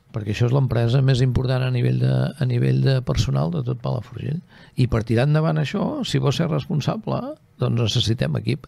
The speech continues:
Necessitem equip el senyor Fernández, necessito equip jo, necessitem equip tots. Què estem fent? Busquem un equip. Ens presentarem? Quasi segur.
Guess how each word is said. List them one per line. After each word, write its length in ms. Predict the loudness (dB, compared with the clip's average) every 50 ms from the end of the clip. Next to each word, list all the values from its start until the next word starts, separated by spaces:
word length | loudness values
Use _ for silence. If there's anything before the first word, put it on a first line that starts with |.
| -8 -4
Necessitem 340 | -2 0 0 0 0 0 -2
equip 240 | 0 -2 -2 -2 -2
el 80 | -4 -4
senyor 220 | -4 -4 0 0
Fernández, 480 | 0 0 0 0 0 -2 -2 -4 -4 -2
necessito 260 | -2 0 0 0 0
equip 220 | 0 0 0 0
jo, 160 | 0 -2 -2 -6 -12 _ -20 -20 -20 -20 -20 -20 -12
necessitem 320 | -10 -4 -2 0 0 0 0
equip 220 | -2 -4 -4 -6 -6 -6
tots. 260 | -6 -6 -6 -10 -12 -12 -16 -20 -20 -20 -20 -20 -20 -20 -20 -20 -20 -20 -20 -20 -20 -20 -20 -20 -20 _ _ _ _ _ _ _
Què 80 | 0 0
estem 240 | 0 0 -2 0 0
fent? 240 | 0 0 0 -2 -6 -12 -16 -20 _ 0
Busquem 360 | 0 0 0 -4 -4 -4 -4
un 80 | -6 -6
equip. 300 | -8 -8 -12 -12 -12 -16 -16 _ -2
Ens 120 | -2 -2 -2
presentarem? 500 | -2 -2 -2 0 0 0 0 0 0 -2 -6 -10 -16 _ -20 _ _ _ _ _ -2
Quasi 260 | 0 0 0 0 0
segur. 320 | 0 -2 -2 -2 -2 -6